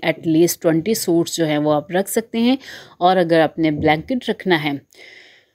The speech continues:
कपड़ा भी जो इसका है वो बहुत अच्छा है, जो इसमें जो मटेरियल यूज़ हुआ है, अ, यानी कि ये ख़राब होने वाला नहीं है जल्दी।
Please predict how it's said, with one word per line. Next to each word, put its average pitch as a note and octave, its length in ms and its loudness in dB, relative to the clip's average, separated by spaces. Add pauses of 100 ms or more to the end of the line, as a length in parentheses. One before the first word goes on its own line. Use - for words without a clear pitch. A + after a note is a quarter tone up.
(220)
कपड़ा G#3 260 2
भी G3+ 180 0
जो G3 140 2
इसका F#3+ 280 0
है F3+ 160 0
वो E3+ 160 2
बहुत D#3+ 360 -2
अच्छा E3 260 -2
है, E3 180 0
जो D#3 240 4
इसमें D3+ 360 0
जो D#3 120 0
मटेरियल E3+ 480 4
यूज़ D#3+ 300 2
हुआ D#3 160 4
है, E3 240 0
अ, - 500 -10 (840)
यानी E3+ 160 4
कि E3 140 0
ये F3 100 6
ख़राब E3+ 400 0
होने F#3 180 0
वाला F#3 220 2
नहीं F#3+ 300 0
है G#3 120 -2
जल्दी। F#3+ 340 0